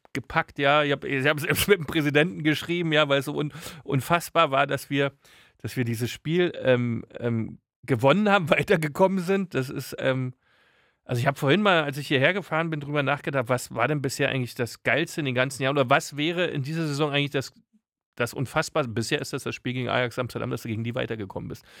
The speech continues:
Und egal, mit wem du redest oder mit wem du sprichst, so gerade die aus dem Ludwigsfelder Raum, weil ich ja da auch mal lange, jahrelang gelebt hab, da, der Fanclub,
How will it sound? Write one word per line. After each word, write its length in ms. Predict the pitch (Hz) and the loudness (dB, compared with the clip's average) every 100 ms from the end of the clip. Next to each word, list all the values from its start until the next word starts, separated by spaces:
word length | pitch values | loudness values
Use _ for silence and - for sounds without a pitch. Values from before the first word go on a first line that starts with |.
| - - 127 | -20 -18 -8
Und 160 | 117 | 0
egal, 280 | 127 131 147 | 2 4 4
mit 160 | 180 139 | 2 -4
wem 200 | 147 147 | -4 -2
du 60 | |
redest 420 | 120 123 165 175 160 | -2 0 0 -2 -2
oder 180 | 147 | 0
mit 160 | 139 127 | 0 0
wem 140 | 131 | 0
du 100 | 123 | 0
sprichst, 380 | 113 - 147 151 | -4 -4 -4 -4
so 80 | - | -6
gerade 240 | - 123 | -2 -2
die 100 | 127 | 0
aus 140 | 127 120 | -2 -2
dem 80 | 117 | -4
Ludwigsfelder 460 | 120 - 127 151 | -6 -2 0 2
Raum, 160 | 135 131 | 2 0
weil 80 | 120 | -2
ich 60 | |
ja 60 | 123 | -2
da 100 | 117 | -2
auch 100 | 117 | -2
mal 80 | 120 | -2
lange, 320 | 113 120 120 | -2 -2 -4
jahrelang 380 | - 113 123 120 | -4 -4 -2 -4
gelebt 360 | 110 107 123 - | -4 -4 -6 -6
hab, 140 | 135 | -6
da, 200 | 127 127 | -4 -4
der 240 | - 123 113 | -4 -8 -6
Fanclub, 440 | 127 127 139 120 | -6 -4 -6 -6